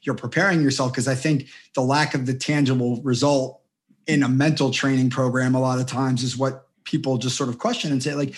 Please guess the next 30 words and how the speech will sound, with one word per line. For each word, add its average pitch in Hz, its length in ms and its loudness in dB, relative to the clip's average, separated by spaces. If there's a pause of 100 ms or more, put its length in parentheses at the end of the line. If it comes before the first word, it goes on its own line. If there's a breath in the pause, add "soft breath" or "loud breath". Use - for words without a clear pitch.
(220 loud breath)
"Hey, 196 140 2
like, 139 160 2
what 160 100 4
am 156 80 6
I 151 60 4
gonna 143 180 4
get 135 140 2
out 139 160 2
of 127 40 0
this? 120 140 -2
How - 200 -2
do 151 160 4
I 139 120 2
know 135 460 4
this 131 240 0
is 123 80 -2
gonna 131 180 2
be 123 140 2
worth 170 300 2
it?" 147 100 -2
Whereas 131 400 -2 (240 loud breath)
if 160 140 2
I 135 100 0
train, 156 500 2
I 143 80 0
can 139 160 -2
say, 135 300 -2
"I 127 60 -4
did 123 280 -2
it," 135 280 -6